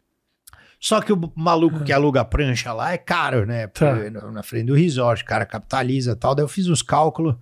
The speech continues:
Speaker 1: falei, pô, a gente ia passar as férias lá. Eu falei, "Quer saber? Ô, amor, vou comprar uma prancha pra Bia." Fui na, na, de-, na loja aqui, né? Decathlon. Aí comprei um pranchão.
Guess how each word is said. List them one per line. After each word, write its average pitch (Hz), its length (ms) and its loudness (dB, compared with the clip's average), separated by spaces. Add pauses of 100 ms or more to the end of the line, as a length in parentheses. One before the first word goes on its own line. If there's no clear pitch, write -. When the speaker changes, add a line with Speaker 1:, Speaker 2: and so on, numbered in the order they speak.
(520)
Speaker 1:
falei, 135 280 2
pô, 147 160 4
a - 20 6
gente 117 140 2
ia 123 80 -6
passar 123 320 0
as - 80 -2
férias 123 320 0
lá. 127 100 -2
Eu 139 60 -4
falei, 156 180 -6
"Quer 170 140 -4
saber? 147 360 -2
Ô, 143 260 -4
amor, 156 200 -2
vou 165 140 -4
comprar 185 260 -2
uma 151 80 2
prancha 151 380 0
pra 151 180 -4
Bia." 120 380 2
Fui 131 180 -8
na, 117 320 -4
na, 107 340 -8
de-, 113 160 -6
na 113 200 -2
loja 113 420 2
aqui, 147 220 -2
né? 151 180 0 (680)
Decathlon. - 720 -4
Aí 120 160 -2
comprei 143 380 -2
um 147 80 -6
pranchão. 165 720 -4